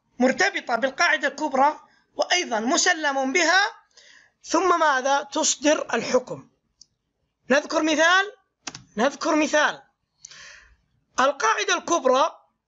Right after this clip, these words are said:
البطالة تسبب المشكلات. هل تت-، هل تتفقون يا شباب معي في هذه النقطة؟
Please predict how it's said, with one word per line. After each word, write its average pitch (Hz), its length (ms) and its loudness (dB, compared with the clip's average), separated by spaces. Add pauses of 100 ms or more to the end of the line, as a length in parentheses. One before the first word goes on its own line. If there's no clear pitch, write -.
(640)
البطالة 311 920 0 (640)
تسبب 330 600 0 (140)
المشكلات. 262 800 -2 (1500)
هل 330 200 0
تت-، - 480 -6
هل 330 120 0
تتفقون 330 500 -2
يا 311 60 4
شباب 311 340 0
معي 285 240 -2
في 320 120 -2
هذه 339 240 2
النقطة؟ 339 540 -2